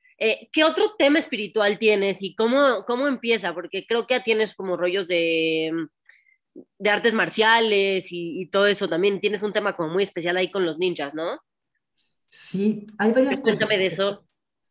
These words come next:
Speaker 2: Em, la historia es muy interesante y empieza desde que tenía más o menos doce años. Yo a los doce años, ahora sí que busqué, había buscado en los libros, en la gente y en varios lugares,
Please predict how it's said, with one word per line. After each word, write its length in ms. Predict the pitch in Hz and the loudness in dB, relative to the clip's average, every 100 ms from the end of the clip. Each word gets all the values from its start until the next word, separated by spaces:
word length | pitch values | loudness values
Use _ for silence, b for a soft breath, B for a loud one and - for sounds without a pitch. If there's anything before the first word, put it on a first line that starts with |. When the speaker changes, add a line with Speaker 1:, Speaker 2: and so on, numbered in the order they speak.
| _ _ _ _ _ - | _ _ _ _ _ -4
Speaker 2:
Em, 540 | 196 202 196 202 - | 0 0 0 -2 -4
la 100 | 185 | -4
historia 300 | 196 - 277 | -4 -2 -2
es 60 | 262 | 0
muy 140 | 254 | 2
interesante 500 | 262 202 156 190 190 | 2 2 0 -4 -4
y 60 | 190 | -2
empieza 360 | 160 180 175 | -2 -2 0
desde 200 | 208 165 | 0 0
que 80 | 160 | -2
tenía 260 | 151 151 170 | 0 0 2
más 220 | 180 170 | -2 -4
o 40 | 180 | -4
menos 300 | 170 160 139 | -2 -2 -2
doce 300 | 139 - 160 | -4 -2 0
años. 320 | 165 147 - _ _ _ - | 2 -2 -6 _ _ _ 0
Yo 120 | 202 | 2
a 40 | |
los 180 | 277 254 | 2 0
doce 260 | 254 - 233 | -4 -2 0
años, 280 | 220 233 202 | 0 0 -4
ahora 200 | 185 196 | -6 -4
sí 140 | 208 | -6
que 160 | - 185 | -6 -4
busqué, 420 | 147 156 - 196 | -2 -2 0 -2
había 220 | 165 214 | 2 2
buscado 340 | 233 226 220 190 | 0 -2 -4 -2
en 80 | |
los 160 | 151 143 | -4 -2
libros, 420 | 208 196 185 160 156 | -2 -2 -6 -6 -4
en 100 | 147 | -2
la 80 | |
gente 400 | 151 190 196 - 185 | -2 -4 -6 -4 -2
y 60 | |
en 80 | 151 | 0
varios 240 | 165 190 180 | 0 -2 0
lugares, 500 | 208 185 160 - | 2 2 0 -4